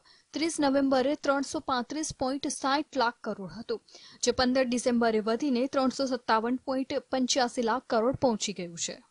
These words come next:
આમ, ડિસેમ્બરમાં રોકાણકારોની સંપત્તિમાં આશરે બાવીસ પોઇન્ટ પચીસ લાખ કરોડનો વધારો થયો. માર્કેટમાં હાલમાં જોવા મળી રહેલી તેજી પાછળ મુખ્યત્વે ચાર કારણો જવાબદાર છે,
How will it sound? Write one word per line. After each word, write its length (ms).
આમ, 220
ડિસેમ્બરમાં 640
રોકાણકારોની 760
સંપત્તિમાં 720
આશરે 300
બાવીસ 380
પોઇન્ટ 280
પચીસ 480
લાખ 260
કરોડનો 420
વધારો 400
થયો. 320
માર્કેટમાં 600
હાલમાં 340
જોવા 300
મળી 260
રહેલી 300
તેજી 340
પાછળ 440
મુખ્યત્વે 580
ચાર 380
કારણો 380
જવાબદાર 520
છે, 180